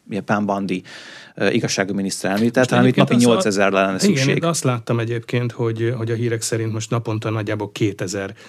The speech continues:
Speaker 2: bevándorlási törvényt megsértő ember tartóztatnak le az Egyesült
Speaker 1: Körülbelül,
Speaker 2: Államokban, az
Speaker 1: igen.
Speaker 2: már ez, azért egy nagyobb szám, de
Speaker 1: Így van, ez nagyobb szám, de még ezzel is azt mondom, hogy ha kvótát szeretnének elérni, vagy
Speaker 2: Mhm.
Speaker 1: visszacsinálni csak az elmúlt négy-öt évet, még akkor is
Speaker 2: Akkor még
Speaker 1: egyébként
Speaker 2: ez
Speaker 1: a-,
Speaker 2: egy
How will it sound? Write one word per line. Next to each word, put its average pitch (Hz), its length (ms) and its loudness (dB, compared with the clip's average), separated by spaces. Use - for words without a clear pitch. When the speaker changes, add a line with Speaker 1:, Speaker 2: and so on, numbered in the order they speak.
Speaker 2:
bevándorlási 101 600 -4
törvényt 98 460 -4
megsértő 98 440 -6
ember 98 240 -6
tartóztatnak 98 640 -6
le 101 60 -4
az 101 100 -4
Egyesült 104 380 0
Speaker 1:
Körülbelül, 139 380 6
Speaker 2:
Államokban, 135 120 4
az 120 80 6
Speaker 1:
igen. 113 120 0
Speaker 2:
már 110 80 -2
ez, 113 280 -4
azért 104 200 -2
egy 107 100 -2
nagyobb 110 220 -2
szám, 135 180 6
de 165 60 10
Speaker 1:
Így 156 100 2
van, 151 180 4
ez 170 140 4
nagyobb 175 220 4
szám, 156 200 4
de 143 80 4
még 147 180 6
ezzel 135 240 6
is 123 120 4
azt 139 140 2
mondom, 127 180 4
hogy - 100 -4
ha 120 60 -2
kvótát 143 480 4
szeretnének 113 640 0
elérni, 104 500 4
vagy 117 100 4
Speaker 2:
Mhm. 110 80 2
Speaker 1:
visszacsinálni 120 640 2
csak - 180 2
az 127 100 6
elmúlt 113 420 2
négy-öt 104 360 0
évet, 127 420 4
még 123 220 2
akkor 131 340 2
is 107 80 0
Speaker 2:
Akkor 107 120 2
még 107 100 2
Speaker 1:
egyébként 104 300 2
Speaker 2:
ez 110 100 0
Speaker 1:
a-, 104 40 -4
Speaker 2:
egy 107 60 -6